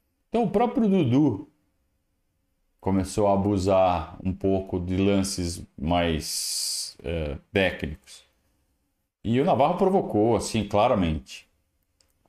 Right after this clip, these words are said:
né? É, porque é derby, cara. Vamos tentar expulsar alguém dos caras. É, né? Faz parte do, do futebol, pertence ao futebol.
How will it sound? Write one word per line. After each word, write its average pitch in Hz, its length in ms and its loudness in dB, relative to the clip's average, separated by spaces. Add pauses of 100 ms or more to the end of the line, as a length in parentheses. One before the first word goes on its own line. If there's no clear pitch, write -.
(240)
né? 78 360 -2 (680)
É, 92 600 2
porque 208 200 0
é 349 60 2
derby, 294 360 2
cara. - 260 -4 (1160)
Vamos 143 340 0
tentar 330 240 0
expulsar 269 420 0
alguém 214 220 2
dos 220 140 -2
caras. - 720 -2 (440)
É, - 340 -10 (580)
né? 175 160 0
Faz 151 200 -2
parte 160 400 2
do, 240 240 2
do 226 100 0
futebol, 220 560 2
pertence 143 540 2
ao 196 60 2
futebol. 135 600 0